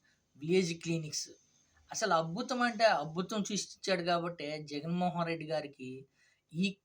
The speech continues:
క్రేజ్ సంపాదించుకున్నారు. జనాల్లో ఈ స్థాయిలో అభిమానం, ఈ స్థాయిలో ఆదరిస్తున్నారు అంటే జగన్మోహన్ రెడ్డి గారు చేసిన అభివృద్ధి కార్యక్రమాలు, జగన్మోహన్ రెడ్డి గారు అందించిన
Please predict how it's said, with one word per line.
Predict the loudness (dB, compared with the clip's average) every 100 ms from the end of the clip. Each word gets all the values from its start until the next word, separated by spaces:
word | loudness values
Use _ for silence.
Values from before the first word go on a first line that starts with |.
| 0
క్రేజ్ | 4 4 2
సంపాదించుకున్నారు. | 0 0 -2 -2 -10 -10 -6
జనాల్లో | -2 2 4 4
ఈ | 0 -2 -2
స్థాయిలో | 0 4 4 6
అభిమానం, | 4 4 0 2 2 2
ఈ | -2 -2
స్థాయిలో | 0 2 4
ఆదరిస్తున్నారు | 4 2 -2 -4 -6 -4 -2 0
అంటే | -4 -6 -12 -12 -14 -16 -20 _
జగన్మోహన్ | -8 -2 0 2 0 -2
రెడ్డి | -2 -2
గారు | -2
చేసిన | -2 -10 -8
అభివృద్ధి | -12 -10 -14 -6
కార్యక్రమాలు, | 0 0 0 -8 -8 -10
జగన్మోహన్ | -10 -10 -6 -4 -4
రెడ్డి | -6 -6
గారు | -6
అందించిన | -8 -14 -18